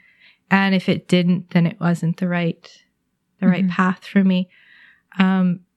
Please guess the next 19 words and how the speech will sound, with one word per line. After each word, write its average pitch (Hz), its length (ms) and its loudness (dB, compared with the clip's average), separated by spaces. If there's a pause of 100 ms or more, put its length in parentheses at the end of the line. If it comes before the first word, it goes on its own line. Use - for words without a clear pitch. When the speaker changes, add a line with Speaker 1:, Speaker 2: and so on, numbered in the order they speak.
(380)
Speaker 1:
it 220 140 2
also 208 300 0
showed 202 280 0
up 190 280 -4
in 185 360 2
school. 233 640 -2 (420)
I, 196 280 0 (220)
I 196 120 2
couldn't 202 340 2
afford 185 380 -2
school. - 300 -2
I, 196 480 0 (100)
I 220 140 0
hadn't 202 400 0
worked 190 260 0
in 214 140 4
years. 220 460 -4 (540)
Um, 190 520 0 (640)
and, 202 400 0